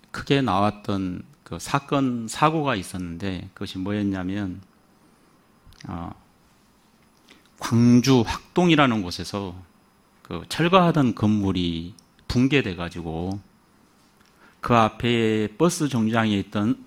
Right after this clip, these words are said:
<clears throat> 버스를 덮쳐서, 어, 제가 들은 소식으로는 아홉 명이 죽고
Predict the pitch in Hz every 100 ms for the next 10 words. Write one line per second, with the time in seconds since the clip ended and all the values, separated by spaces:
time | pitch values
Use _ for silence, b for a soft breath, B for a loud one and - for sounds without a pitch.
0 | - 277 262 165 - _ _ _ _ _
1 | _ _ - - - - - - 147 -
2 | 131 117 104 - 110 110 110 87 82 101
3 | - - _ _ _ _ _ 87 80 82
4 | 85 90 110 - _ _ _ - 135 120
5 | - 117 123 123 120 117 107 - 127 139
6 | 123 107 95 92 143 - _ _ - 98
7 | 113 123 120 107 95 - - 87 82 87
8 | 90